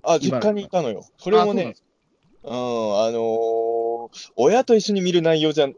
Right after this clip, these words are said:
Speaker 1: にはなってないような気がすごいしてたんですけど、
Speaker 2: うんうん。
Speaker 1: うん。まあ、とりあえず一緒に見ましたよ。一緒に見たっていうか、まあ、同じ部屋にいたんでね、見て。
Speaker 2: うん。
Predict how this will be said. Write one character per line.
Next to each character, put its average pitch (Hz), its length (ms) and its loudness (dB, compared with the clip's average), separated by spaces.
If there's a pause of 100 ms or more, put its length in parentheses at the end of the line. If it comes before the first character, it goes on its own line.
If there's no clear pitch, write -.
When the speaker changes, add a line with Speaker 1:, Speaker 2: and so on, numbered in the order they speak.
Speaker 1:
に 131 120 -2
は 113 80 2
な 131 160 0
っ - 60 -4
て 170 120 -2
な 220 160 2
い 196 80 2
よ 143 80 4
う 113 40 -2
な 110 80 0
気 - 140 -8
が - 80 0
す - 180 -8
ご 202 100 0
い 151 40 -2
し - 80 -10
て 139 100 -6
た 117 140 -8
ん 87 60 -12
で 82 80 -16
す - 100 -20
け - 100 -16
ど、 92 300 -10 (380)
Speaker 2:
う 131 60 -8
ん 120 100 -6
う 104 40 -6
ん。 101 40 -4
Speaker 1:
う - 60 -4
ん。 95 140 -10 (320)
ま 143 120 0
あ、 - 40 -2
と 151 120 -2
り 160 100 0
あ 160 60 4
え 139 60 0
ず 90 360 -8
一 - 120 -14
緒 110 100 -12
に 95 80 -12
見 92 120 -12
ま 92 180 -10
し - 80 -20
た - 80 -10
よ。 - 160 -12 (200)
一 - 240 -10
緒 - 20 -6
に 98 100 -8
見 120 140 -8
た 143 100 2
っ - 40 -6
て - 100 -12
い - 40 -10
う - 20 -14
か、 - 100 -12
ま - 140 -14
あ、 - 100 -16
同 101 200 -6
じ 98 80 -14
部 95 60 -14
屋 107 120 -2
に 87 100 -10
い - 20 -20
た - 140 -4
ん - 80 -20
で - 100 -20
ね、 165 120 -12 (180)
見 - 100 -20
て。 - 260 -20
Speaker 2:
う 123 60 -8
ん。 101 320 -10